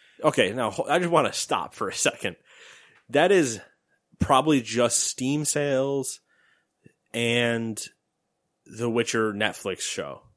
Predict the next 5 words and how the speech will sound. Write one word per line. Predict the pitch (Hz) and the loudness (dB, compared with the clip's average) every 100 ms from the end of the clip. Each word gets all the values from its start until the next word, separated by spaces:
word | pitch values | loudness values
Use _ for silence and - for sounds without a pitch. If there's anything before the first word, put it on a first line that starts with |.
| _ _ - | _ _ -4
Like, | 113 98 - _ _ _ _ _ _ _ _ _ _ _ _ _ | -2 -2 -4 _ _ _ _ _ _ _ _ _ _ _ _ _
Witcher | 117 139 - | 0 0 2
Netflix, | 151 120 113 107 - | 0 0 -2 -4 -6
you're | 113 117 | -4 0
gonna, | 135 | -2